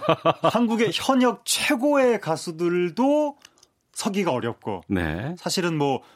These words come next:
Speaker 1: 조용필 씨처럼 평생에 걸친 팬덤이 있는 분들만
Speaker 2: 음.
Speaker 1: 올림픽 주 경기장에 설 수가 있는데
Speaker 2: 네.
Speaker 1: 아니면 뭐 방탄소년단 정도면은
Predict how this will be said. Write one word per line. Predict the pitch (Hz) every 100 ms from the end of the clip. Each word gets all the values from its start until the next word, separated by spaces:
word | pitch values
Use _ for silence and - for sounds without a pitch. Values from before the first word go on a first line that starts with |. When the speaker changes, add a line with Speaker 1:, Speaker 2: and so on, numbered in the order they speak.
| _
Speaker 1:
조용필 | - 170 175 185
씨처럼 | 151 165 - 151 147 -
평생에 | - 269 233 233 214
걸친 | 175 139 - 143 131
팬덤이 | - 220 196 180 160 151
있는 | 123 131 139
분들만 | 120 117 117 113 139 190 196
Speaker 2:
음. | 95 92 76
Speaker 1:
올림픽 | 135 143 143 -
주 | 135
경기장에 | 127 120 131 117 110
설 | 120
수가 | - 131
있는데 | 104 95 90 95 101 104
Speaker 2:
네. | 95 80 76 -
Speaker 1:
아니면 | 139 214 185
뭐 | 147
방탄소년단 | 131 127 147 147 127 123 117 107
정도면은 | 110 107 110 107